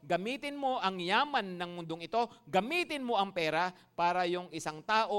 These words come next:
madala mo sa Panginoon at magkaroon siya ng buhay na walang hanggan. Amen? So, isa-isa pala yun sa gustong gamitin ng Panginoon. Kung ano yung meron tayo, gamitin natin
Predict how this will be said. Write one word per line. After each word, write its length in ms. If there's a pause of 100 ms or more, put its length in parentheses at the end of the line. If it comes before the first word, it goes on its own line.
(100)
madala 320
mo 240
sa 160
Panginoon 480
at 80
magkaroon 460
siya 180
ng 160
buhay 480
na 160
walang 220
hanggan. 260 (720)
Amen? 400 (400)
So, 80
isa-isa 320
pala 240
yun 160
sa 80
gustong 320
gamitin 480
ng 80
Panginoon. 300 (100)
Kung 160
ano 160
yung 80
meron 240
tayo, 320
gamitin 480
natin 320